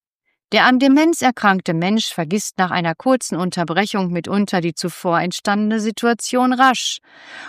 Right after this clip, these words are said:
und ein Konflikt oder eine Eskalation kann vermieden werden. Annalena Hamann.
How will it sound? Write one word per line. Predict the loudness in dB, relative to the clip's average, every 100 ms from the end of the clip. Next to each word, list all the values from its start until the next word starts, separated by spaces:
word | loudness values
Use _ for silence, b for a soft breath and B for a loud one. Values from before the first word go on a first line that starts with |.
| -4
und | -2
ein | 0 0
Konflikt | -2 -6 -6 -2 -2 -2 -10
oder | -4 2
eine | 2 2
Eskalation | -2 -2 -2 -2 -2 -2 -2 2 4 2
kann | 0 -2 -2
vermieden | 0 0 0 -2 -6 -6
werden. | -10 -10 -10 -12 _ _ _ _ _ _ _ _ _ _ _ _ _ _ _ _ _ _ _ _ _ _ _ _ _ _ _ _ _ _ _ _
Annalena | 0 2 0 0 0 -2 -2
Hamann. | -6 -6 -8 -14